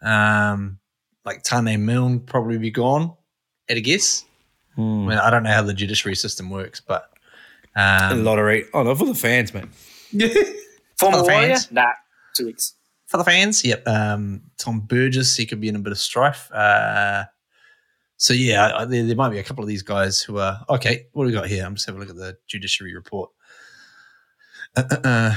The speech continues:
Speaker 1: Thomas Burgess faces at least two games on the sidelines. Okay.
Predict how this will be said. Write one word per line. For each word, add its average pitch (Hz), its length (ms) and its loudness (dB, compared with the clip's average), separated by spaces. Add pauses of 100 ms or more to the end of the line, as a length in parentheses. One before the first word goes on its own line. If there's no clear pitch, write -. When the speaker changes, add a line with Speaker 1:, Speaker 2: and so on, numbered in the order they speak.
(180)
Speaker 1:
Thomas 160 260 0
Burgess 113 340 0
faces 110 400 -2
at 101 60 -10
least 107 240 -8
two 120 180 -2
games 107 300 0
on 101 80 -8
the 95 80 -8
sidelines. 208 800 2 (580)
Okay. 233 280 0